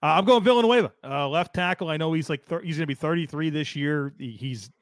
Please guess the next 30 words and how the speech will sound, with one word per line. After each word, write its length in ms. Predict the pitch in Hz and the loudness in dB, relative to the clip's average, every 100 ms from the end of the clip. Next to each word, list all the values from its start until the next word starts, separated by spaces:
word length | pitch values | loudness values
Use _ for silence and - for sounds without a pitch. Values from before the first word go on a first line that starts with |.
| 117 | -6
been 160 | 147 | -6
a 40 | 135 | -2
little 200 | 143 170 | 2 2
bit 100 | 156 | 2
on 120 | 151 | 0
the 80 | 135 | -4
decline. 500 | 127 135 143 143 131 | -6 -6 -4 -2 -4
I 280 | - _ - | -10 _ -6
think 100 | 226 | 0
he's 100 | 156 | 2
a 40 | 135 | 2
reasonable 480 | 160 160 147 139 135 | 2 0 0 -2 -2
left 200 | 131 - | -4 -6
tackle, 420 | 123 120 123 120 | -8 -6 -6 -6
and 80 | 120 | -6
I 40 | |
think 200 | 120 143 | -6 -6
this 160 | 139 - | -6 -6
team 380 | 143 139 127 - _ _ _ _ _ _ | -6 -4 -6 -10 _ _ _ _ _ _
has 240 | 143 151 | -2 -2
so 220 | - 160 170 | 0 0 0
many 220 | 156 135 | 0 -2
holes. 600 | 113 127 135 135 - - _ - | -2 0 0 -2 -6 -16 _ -20
Uh, 80 | 101 | -18
you 160 | 147 143 | -8 -2
might 220 | 147 143 | -2 -2
as 120 | 127 | -2
well 240 | 120 131 123 | -2 -2 -2
just 300 | 117 113 - | -6 -12 -10
get 200 | 139 | -10